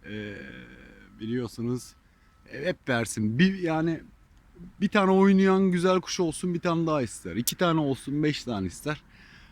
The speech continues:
Önemli olan Allah kaza bela vermeden güvercini seven dostlarla paylaşmak. Bizim amacımız da bu. Kaliteli kuş uçurmak. E, sizlere paylaşmak.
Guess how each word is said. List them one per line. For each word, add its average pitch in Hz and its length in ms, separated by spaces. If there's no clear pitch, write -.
Önemli 156 400
olan 110 360
Allah 120 260
kaza 113 380
bela 113 260
vermeden 104 440
güvercini 113 500
seven 113 400
dostlarla 104 520
paylaşmak. 107 840
Bizim 113 300
amacımız 113 520
da 113 120
bu. 104 160
Kaliteli 110 440
kuş - 260
uçurmak. 101 380
E, 101 180
sizlere 104 480
paylaşmak. 107 500